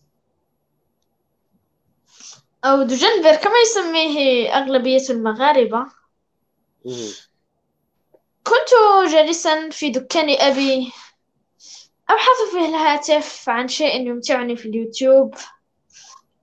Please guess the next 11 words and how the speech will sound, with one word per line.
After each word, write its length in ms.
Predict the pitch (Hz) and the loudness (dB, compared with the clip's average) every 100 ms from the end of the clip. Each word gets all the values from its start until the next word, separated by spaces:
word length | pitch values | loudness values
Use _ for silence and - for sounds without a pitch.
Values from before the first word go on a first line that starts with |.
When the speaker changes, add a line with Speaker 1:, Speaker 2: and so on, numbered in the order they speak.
| - | -6
Speaker 1:
لا 140 | 311 | -2
عندي 400 | 330 320 311 302 | 0 0 -2 -2
شيء 540 | 294 - 277 269 240 - _ _ _ - | -2 -2 2 2 0 -8 _ _ _ -10
أفكر، 460 | 254 269 - 262 | -8 -8 -4 -4
هل 200 | 233 240 | -2 -2
أقو-، 600 | 202 233 - 254 240 254 - | 0 -2 0 -2 -2 -6 -6
أقول 380 | 233 294 269 262 | -2 0 2 0
في 120 | 262 | 0
نفسي: 600 | 254 254 - 233 226 208 | -4 -4 -4 -2 -2 -4
"هل 360 | 208 233 247 247 | -6 -2 -2 0
رأيت 300 | 233 240 | 0 -2